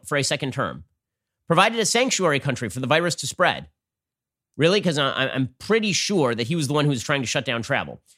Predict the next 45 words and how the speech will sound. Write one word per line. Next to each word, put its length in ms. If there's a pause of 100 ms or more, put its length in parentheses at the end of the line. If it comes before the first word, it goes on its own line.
(140)
"Created 320
new 160
hotspots 480
by 80
encouraging 460
large 380
gatherings." 360
You 60
know 60
who 80
else 140
did 120
that? 200 (460)
Andrew 200
Cuomo, 440 (880)
Nancy 260
Pelosi. 500 (340)
"Helped 220
virus 320
grow 160
by 120
calling 260
it 80
a 40
hoax 240
when 120
he 60
knew 120
it 60
wasn't." 260
He 60
never 180
called 160
the 60
virus 260
a 60
hoax. 320 (500)
He 60
said 160
the 60
media 260
coverage 600 (220)
was 160
a 40
hoax. 380